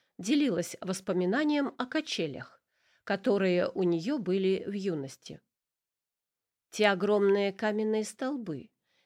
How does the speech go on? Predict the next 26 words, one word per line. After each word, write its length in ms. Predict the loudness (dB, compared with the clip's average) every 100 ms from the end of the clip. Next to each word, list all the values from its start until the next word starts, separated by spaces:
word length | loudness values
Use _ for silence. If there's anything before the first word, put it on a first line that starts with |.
| -8
которые 640 | -4 0 2 4 4 2 -2
вы 240 | -2 0
видели 340 | 0 0 0 0
в 80 | -2
саду, 480 | -2 -2 -2 -6 -6
милорд, 520 | -6 -6 -8 -16 _ _ _ _ _ _ _
служили 480 | 0 0 4 4
опорой 640 | 4 0 -2 -2 -2 -4 -8 _ -6
для 180 | -2 0
широких 500 | 2 2 2 -2 -4
сосновых 640 | -6 -4 -2 -2 -2 -6 -8
досок, 600 | -4 -4 -4 -12 -14 _ _ _ _ _
подвешенных 800 | -2 0 0 0 0 -2 -4 -10 -8
на 120 | -8
цепях. 500 | -6 -10 -10 -12 -18 _ _ _ _ _ _ _ _ _ _ _ -6
Как 260 | -2 0
же 140 | 0 -2
я 120 | 0
любила 420 | 0 0 0 0
взлетать 580 | 0 -2 -2 -2 -2 -4
на 80 | 0
них 260 | 0 -2
к 60 | -10
самым 560 | -8 -2 0 0 0
вершинам 640 | -2 -4 -4 -4 -2 -2 -4
деревьев! 720 | -2 -2 -2 -4 -8 -14 _